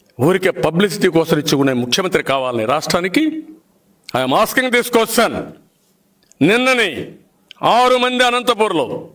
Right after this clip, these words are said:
కరెంట్ తీగలు చనిపో-, తెగిపోయి పొలంలో పని చేసుకుని చనిపోయారు.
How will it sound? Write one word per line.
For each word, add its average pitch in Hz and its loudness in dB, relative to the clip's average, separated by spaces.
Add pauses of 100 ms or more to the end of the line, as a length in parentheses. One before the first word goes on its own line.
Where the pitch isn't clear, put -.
(340)
కరెంట్ 247 2 (100)
తీగలు 240 2
చనిపో-, 202 -2 (480)
తెగిపోయి 151 0 (840)
పొలంలో 170 2 (100)
పని 135 0
చేసుకుని 120 0
చనిపోయారు. 87 -4